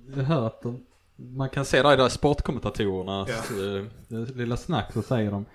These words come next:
Speaker 1: "Hej", jag tror det är Lex som säger, "Hey, we both know we'll have five losses on our side for, eh, eh, each one of theirs." Så de räk-, jag antar att de, om man då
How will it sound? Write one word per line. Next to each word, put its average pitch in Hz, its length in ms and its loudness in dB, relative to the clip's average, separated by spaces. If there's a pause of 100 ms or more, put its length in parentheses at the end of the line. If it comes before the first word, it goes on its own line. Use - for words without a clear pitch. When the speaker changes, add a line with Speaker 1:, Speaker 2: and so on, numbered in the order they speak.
(200)
Speaker 1:
"Hej", 117 500 4 (440)
jag 120 120 -4
tror 139 120 6
det 107 60 6
är 104 40 4
Lex 120 380 -2
som 110 100 -4
säger, 92 220 -2
"Hey, 110 260 2
we 104 140 2
both 131 320 6
know 104 380 0 (100)
we'll 117 220 2
have 113 220 0 (120)
five 113 320 4
losses 117 480 0
on 107 160 -4
our 107 300 0 (240)
side 98 480 -4 (140)
for, 95 340 0
eh, 92 180 -2 (480)
eh, 107 180 -4
each 123 380 0
one 110 180 2
of 95 120 -10
theirs." - 480 -6 (400)
Så - 120 -10
de 110 120 -6
räk-, 135 400 -2 (240)
jag 131 160 -2
antar 151 300 0
att - 80 -4
de, 147 280 -2 (720)
om 147 140 2
man 160 120 6
då 147 180 10